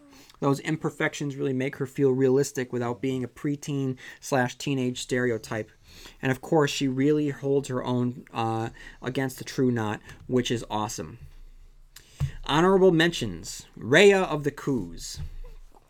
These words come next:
I wouldn't call her a favorite per se, but her part in Wizard and Glass and how neatly she manipulates events, including Susan, Susan Delgado's execution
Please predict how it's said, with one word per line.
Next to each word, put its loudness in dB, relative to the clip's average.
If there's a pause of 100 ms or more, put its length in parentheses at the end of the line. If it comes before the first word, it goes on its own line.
(460)
I 2
wouldn't 4
call 0
her 2
a -6
favorite 2
per -4
se, -4 (260)
but -8
her 2
part 4
in -4
Wizard 4
and -4
Glass -6 (220)
and -10
how 0
neatly 0
she -2
manipulates 0
events, -4
including 4
Susan, 0
Susan -2
Delgado's -2
execution -6